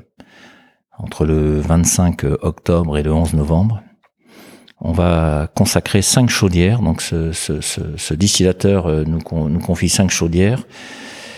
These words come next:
Et puis on distille, euh, nos vins très très vite. On les distille lorsqu'ils sont très frais, ce qui va nous permettre de distiller des lits qui sont, euh, très très propres et de, d'extraire le, le meilleur ou en tout cas le, euh,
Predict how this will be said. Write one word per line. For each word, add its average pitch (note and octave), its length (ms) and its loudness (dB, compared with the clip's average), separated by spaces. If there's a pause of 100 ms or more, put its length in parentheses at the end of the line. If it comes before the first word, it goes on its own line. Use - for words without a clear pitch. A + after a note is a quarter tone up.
(500)
Et G#2+ 80 2
puis B2+ 240 2
on A#2 60 6
distille, G#2+ 420 2
euh, F2+ 160 4
nos F#2 160 4
vins G#2+ 200 4
très A2 200 0
très - 160 0
vite. F#2 240 0
On F2+ 60 2
les F2+ 100 2
distille F#2 420 0
lorsqu'ils F2 340 -4
sont - 180 -2
très - 180 -2
frais, G#2 420 2
ce - 120 -4
qui F2+ 140 -6
va F2 340 0
nous E2+ 100 0
permettre G2 320 2
de D#2+ 60 4
distiller E2+ 480 2
des E2 140 0
lits F#2 300 2
qui - 140 -8
sont, E2+ 400 -2
euh, C#2 80 -4
très - 260 -2
très - 280 -4
propres G2+ 680 -2 (720)
et F#2+ 180 2
de, E2 400 2
d'extraire G#2+ 680 2
le, E2 280 4
le D#2+ 200 0
meilleur G2 420 4
ou D#2+ 260 -2
en G2 120 -2
tout G2+ 140 -8
cas G#2 420 2
le, D#2+ 340 0 (640)
euh, G2+ 640 -8